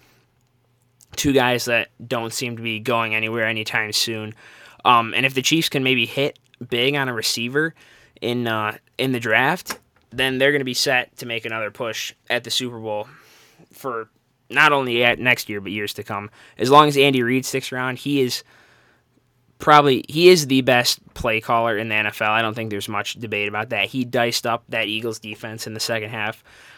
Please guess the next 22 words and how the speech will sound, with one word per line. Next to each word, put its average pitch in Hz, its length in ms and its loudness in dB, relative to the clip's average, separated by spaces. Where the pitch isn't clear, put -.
um, 107 420 -2
more 143 280 6
than 135 140 0
they 127 120 2
have 123 240 2
been 113 400 -4
really 123 260 4
all 104 200 -4
season 101 320 -10
long. 95 260 -12
So 95 300 -8
hats 127 280 0
off 127 200 0
to 123 100 -10
Reid, 113 220 -6
hats 113 280 -6
off 110 200 -6
to 107 100 -18
Mahomes, 101 540 -12
because 107 400 -4
Mahomes 123 560 0
is, 101 320 -4